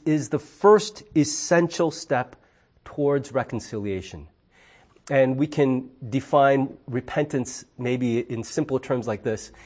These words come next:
It's admitting that you've sinned, it's asking for forgiveness, and it's committing to change.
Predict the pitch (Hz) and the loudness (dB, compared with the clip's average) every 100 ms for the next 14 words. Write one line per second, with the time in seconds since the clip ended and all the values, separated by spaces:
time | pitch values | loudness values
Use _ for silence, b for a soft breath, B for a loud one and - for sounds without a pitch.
0 | B B 135 - 131 123 143 165 170 160 | B B -10 -4 -2 2 4 4 4 4
1 | 160 - - - - - - 120 123 120 | -2 -8 -20 -20 -20 -14 -6 -4 -4 -6
2 | - - 135 185 214 - - - - - | -6 -2 -2 -2 -6 -12 -20 -20 -20 -20
3 | - 120 - - 139 143 - 147 147 113 | -14 -14 -12 -2 0 0 -2 -4 -2 -8
4 | 117 107 120 127 156 151 - _ b b | -6 -4 -4 -2 -6 -8 -20 _ b b
5 | b - 117 120 - - 127 135 151 113 | b -8 -6 -6 -10 -8 -4 0 0 -2
6 | 95 92 _ _ _ _ _ _ _ - | -4 -12 _ _ _ _ _ _ _ -20
7 | - - 80 85 - | -18 -16 -16 -18 -20